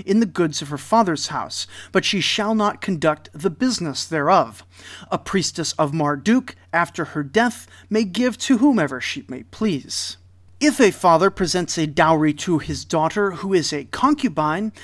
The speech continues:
and give her to a husband, and write a deed of gift, after the husband dies, she shall not share in the goods of her father's house.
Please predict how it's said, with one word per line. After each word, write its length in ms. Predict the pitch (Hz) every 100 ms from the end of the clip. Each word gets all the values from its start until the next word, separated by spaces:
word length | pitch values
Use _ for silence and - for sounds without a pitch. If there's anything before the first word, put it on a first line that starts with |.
| - 214 -
and 160 | 220
give 260 | 208 277 214
her 300 | - 247 240
to 280 | - 247 226
a 100 | 233
husband, 560 | 185 170 - 151 165 -
and 220 | 170 160
write 200 | 190 254
a 60 | 285
deed 340 | 180 190 190
of 200 | 160 143
gift, 440 | 160 170 202 - - - - -
after 260 | 220 -
the 100 | 202
husband 440 | - 180 - 160 147
dies, 400 | 170 196 208 -
she 180 | - 240
shall 380 | 208 - 233 254
not 300 | 247 240 -
share 280 | - 277 254
in 140 | 190
the 60 | 156
goods 420 | 147 202 147 -
of 120 | 139
her 100 | 156
father's 480 | 135 185 165 131 - -
house. 400 | 113 - -